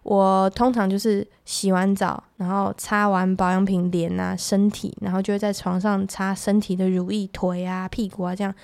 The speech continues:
全身擦透透。然后如果有时间的话，我会拿那个类似刮痧板，或者是，呃，那种穴道按摩的梳子，然后就会，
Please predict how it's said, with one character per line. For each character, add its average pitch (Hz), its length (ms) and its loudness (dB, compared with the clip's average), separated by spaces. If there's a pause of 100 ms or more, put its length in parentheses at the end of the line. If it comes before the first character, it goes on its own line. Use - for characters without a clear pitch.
(160)
全 196 200 0
身 214 200 2
擦 196 220 0
透 185 220 0
透。 - 200 -4 (440)
然 196 160 0
后 226 180 6
如 220 140 4
果 294 100 8
有 190 220 4
时 185 260 -2
间 196 260 2
的 202 80 2
话， 190 220 2
我 190 140 0
会 233 140 4
拿 185 200 0
那 196 100 2
个 196 140 0
类 226 180 0
似 214 220 -2
刮 208 300 2
痧 202 260 -2
板， - 240 -6
或 233 100 2
者 202 120 0
是， 220 260 -2 (240)
呃， 190 280 2
那 277 140 0
种 190 220 0 (220)
穴 - 260 2
道 226 300 4
按 262 120 4
摩 185 220 2
的 185 140 0
梳 247 400 2
子， - 260 -12 (320)
然 190 160 -4
后 208 100 4
就 226 160 2
会， 220 220 2